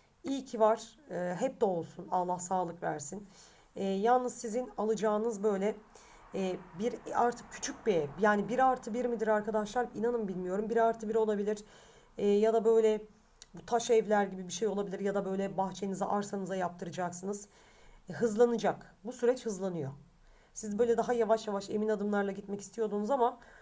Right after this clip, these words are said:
artık yaşadığınız yerden anladığım kadarıyla oldukça sıkılmışa benziyorsunuz. Ve bu süreci hızlandırıyorsunuz.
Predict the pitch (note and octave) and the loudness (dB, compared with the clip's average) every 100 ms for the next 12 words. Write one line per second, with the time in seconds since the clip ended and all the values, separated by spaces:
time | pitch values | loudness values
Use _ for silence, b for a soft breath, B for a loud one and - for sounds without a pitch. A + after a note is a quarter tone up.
0 | B - A3 A3 G#3+ G#3+ G#3+ A3 A3+ G#3 | B 0 0 0 -4 -2 0 0 2 2
1 | G#3 A3+ A#3+ G#3+ G#3+ G#3 G#3+ G#3+ G3 G#3+ | 4 4 2 0 0 0 0 0 -2 0
2 | A#3+ A3 G3+ G#3 B3+ - - G3+ F#3+ G3 | 4 4 2 -4 -6 -6 -4 -4 -2 -2
3 | F3 E3 E3 D#3+ G#3+ B3 - B B B | -2 -2 -4 -4 -4 -6 -8 B B B
4 | - G#3 A3+ D#4 A#3+ A3+ A#3 A#3 G3+ G3 | 0 0 2 -4 2 2 4 -2 2 2
5 | F3 E3 C#3+ - E3 | 0 -2 -4 -6 -14